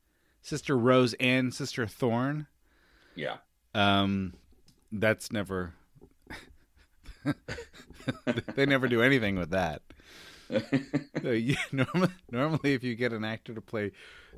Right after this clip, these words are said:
Speaker 1: twins, that's gonna have some kind of bearing on the narrative,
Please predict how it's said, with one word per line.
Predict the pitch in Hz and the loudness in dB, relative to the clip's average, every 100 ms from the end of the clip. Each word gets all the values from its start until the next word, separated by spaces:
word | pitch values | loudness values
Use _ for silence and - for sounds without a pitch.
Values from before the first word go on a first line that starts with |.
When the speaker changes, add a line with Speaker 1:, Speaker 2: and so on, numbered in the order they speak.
| - | -14
Speaker 1:
twins, | - 139 135 123 110 98 98 - | -4 0 2 2 0 -4 -12 -14
that's | 101 95 110 - | -10 -2 -2 -2
gonna | 131 110 95 87 - | -4 -2 -4 -8 -14
have | - 104 107 | -4 -2 -2
some | - 120 | -4 -6
kind | 104 - 123 | -4 -2 -2
of | 104 | 0
bearing | 95 98 113 117 | 2 2 0 0
on | 113 | -2
the | 104 | -2
narrative, | 95 104 127 175 | -4 -4 -4 -4